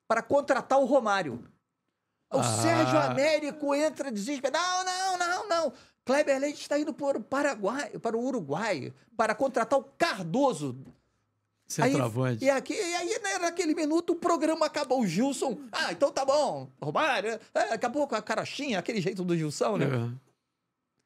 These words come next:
Speaker 1: Quando eu vi aquilo ali, eu fiquei desesperado. Eu liguei pro Jornal do Brasil, falei, "Já era,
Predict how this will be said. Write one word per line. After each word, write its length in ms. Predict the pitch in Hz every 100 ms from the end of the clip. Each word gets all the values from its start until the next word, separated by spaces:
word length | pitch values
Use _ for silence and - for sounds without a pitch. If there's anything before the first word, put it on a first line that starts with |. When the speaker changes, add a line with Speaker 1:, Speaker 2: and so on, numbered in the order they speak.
| _ _ _ _ - -
Speaker 1:
Quando 180 | 196 190
eu 100 | 170
vi 160 | 131 180
aquilo 220 | - 147
ali, 160 | 131
eu 80 | 160
fiquei 200 | - 160
desesperado. 800 | 143 120 127 - 143 - 120 120 _ _ _ _ _ _ _
Eu 80 | 214
liguei 320 | 220 170 190
pro 160 | - 165
Jornal 340 | 170 156 170
do 80 | 170
Brasil, 520 | 156 135 120 175 240 - _ _ _ _
falei, 180 | 285 285
"Já 180 | 339 285
era, 300 | 220 156